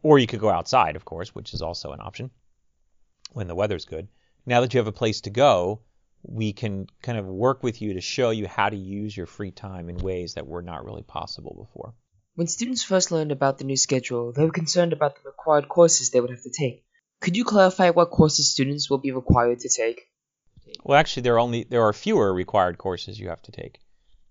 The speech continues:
Speaker 1: So the only required courses that you have to take for four years are English, math, and theology, which is what, which is true today. So there's nothing, we actually reduced the number of requirements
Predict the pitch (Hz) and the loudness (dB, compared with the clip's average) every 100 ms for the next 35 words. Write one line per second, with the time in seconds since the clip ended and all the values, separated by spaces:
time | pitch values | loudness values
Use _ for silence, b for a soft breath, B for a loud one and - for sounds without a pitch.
0 | - - 120 110 110 117 131 151 156 - | -10 0 4 4 2 -2 -4 -4 -4 4
1 | 139 131 - 120 113 117 104 - 113 110 | 4 4 0 -4 -4 -6 -8 -6 -2 -2
2 | 110 107 110 101 - _ - _ _ _ | -2 -4 -2 -2 -4 _ -20 _ _ _
3 | _ _ 113 - 123 110 107 117 98 98 | _ _ -4 0 2 4 4 4 4 4
4 | 104 98 110 107 107 101 - 98 95 95 | 0 -2 -2 2 2 2 0 0 0 -2
5 | 92 87 90 82 67 - - _ _ 104 | -6 -6 -4 -2 -6 -10 -16 _ _ -12
6 | 107 101 104 95 - 117 110 - - 107 | -8 -8 -4 -4 -2 -4 -4 -2 -2 -2
7 | - 92 82 - 101 98 95 120 120 131 | -2 -4 -4 -6 -6 -4 0 0 2 0
8 | 113 107 _ _ _ _ _ - 117 123 | 0 -6 _ _ _ _ _ -6 4 8
9 | 131 - 120 98 101 92 123 135 - 104 | 8 6 0 0 -2 0 0 0 0 -2
10 | 87 87 85 82 85 - 90 - - - | -2 -2 -2 -2 -6 -4 -4 -4 -10 -12
11 | - | -10